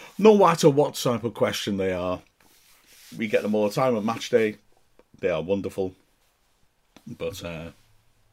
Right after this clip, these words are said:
there's not enough time to answer them all, and frankly, we don't get to see them all. So it's brilliant to do this, just to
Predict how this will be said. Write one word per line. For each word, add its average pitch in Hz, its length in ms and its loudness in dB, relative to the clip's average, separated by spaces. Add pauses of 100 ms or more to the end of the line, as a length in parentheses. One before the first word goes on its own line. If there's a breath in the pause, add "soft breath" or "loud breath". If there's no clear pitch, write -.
(460)
there's 87 160 -8
not 101 100 -8
enough 87 140 -8
time 101 180 -4
to 92 140 -4
answer 117 260 -2
them 87 160 -6
all, 107 140 2
and 90 80 -4
frankly, 113 280 -2
we 107 60 -2
don't 117 140 0
get 123 160 -2
to 131 80 -14
see 196 220 -8
them 120 160 -2
all. - 200 -4 (240 loud breath)
So 90 340 -4 (340 loud breath)
it's 101 120 -10
brilliant 98 380 2
to 92 100 -8
do 87 160 -6
this, 87 240 -4
just - 240 -12
to - 160 -6